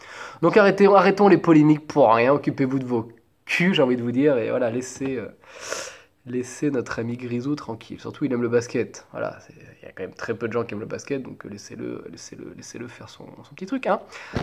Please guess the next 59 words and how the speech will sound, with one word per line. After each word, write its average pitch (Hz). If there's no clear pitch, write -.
Grisou, 170
je 185
te 190
félicite, 185
même 143
si -
tu, -
je -
sais -
que -
tu -
verras 107
pas 120
la 113
vidéo, 123
même 120
si -
on 120
est 135
de 139
la 143
même 165
génération, 180
d'un 190
même 185
âge, 175
parce -
que -
tu -
me 123
connais 117
pas 143
et 113
qu'il 107
y 101
a 95
pas 107
assez 151
de 180
vues. 208
Mais, 151
euh, 139
je -
te 151
félicite 151
pour 135
ton 135
déguisement. 131
Par 120
contre, 139
euh, 104
arrête 131
de 120
t'excuser, 104
arrête, 113
remets, 123
remets 131
la 120
photo, 104